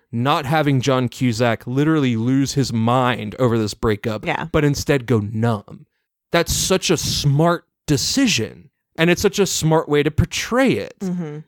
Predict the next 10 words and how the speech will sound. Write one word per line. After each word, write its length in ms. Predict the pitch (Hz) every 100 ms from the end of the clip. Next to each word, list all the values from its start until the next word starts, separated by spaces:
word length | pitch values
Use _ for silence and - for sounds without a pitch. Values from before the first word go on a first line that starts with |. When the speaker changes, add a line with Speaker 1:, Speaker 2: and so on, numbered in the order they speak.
| -
Speaker 1:
because 380 | 185 180 180
he 120 | 202 180
could 280 | - 196
have 140 | 233 151
just 320 | 139 123 110
blown 340 | 123 131 139
up. 240 | 170 113 -
That's 260 | 143 196
what 200 | 208 208
an, 240 | 175 147